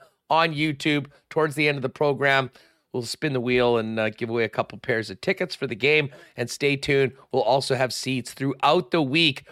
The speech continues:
for the Bombers and, uh, Bombers and Rough Riders on Friday night, courtesy of our friends at the Canadian Club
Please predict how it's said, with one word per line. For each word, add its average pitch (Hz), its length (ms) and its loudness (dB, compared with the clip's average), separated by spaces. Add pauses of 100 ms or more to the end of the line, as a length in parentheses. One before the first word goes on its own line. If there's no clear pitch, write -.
(140)
for 120 180 -2
the 131 80 0
Bombers 139 600 4 (320)
and, 120 420 0
uh, 117 220 4
Bombers 135 340 2
and 123 100 -2
Rough 175 240 2
Riders 117 440 2
on 127 140 0
Friday 135 420 2
night, 131 280 2
courtesy 151 380 -4
of 127 140 -4
our 120 80 2
friends 120 320 -2
at - 80 -16
the - 40 -18
Canadian 117 500 -2
Club 123 380 2